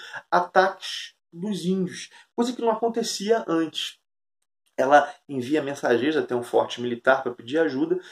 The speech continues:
só que os mensageiros não conseguem chegar até o forte, ou são mortos, ou são capturados. O Tex tá numa viagem, descobre a situação e ele se oferece pra levar a mensagem.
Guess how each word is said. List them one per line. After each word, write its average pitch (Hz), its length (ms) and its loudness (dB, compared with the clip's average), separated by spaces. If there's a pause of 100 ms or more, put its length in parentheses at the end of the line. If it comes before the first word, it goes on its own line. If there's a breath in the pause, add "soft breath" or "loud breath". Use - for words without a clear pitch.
(140 loud breath)
só 123 120 -4
que - 60 -16
os 139 40 -14
mensageiros 143 460 -2
não 143 200 -2
conseguem 143 480 0
chegar 120 420 2
até - 120 -4
o - 100 -2
forte, - 440 0
ou - 40 -8
são - 220 -14
mortos, - 320 0
ou - 60 -8
são 98 120 -14
capturados. 107 680 2 (580 loud breath)
O 233 140 -4
Tex - 540 2 (720)
tá 123 140 4
numa 127 180 0
viagem, 151 640 2
descobre 131 540 4
a - 20 2
situação 156 600 0
e 185 40 2
ele 196 100 0
se - 140 -2
oferece 156 480 2
pra 156 120 -2
levar 147 240 6
a 143 60 4
mensagem. - 460 -4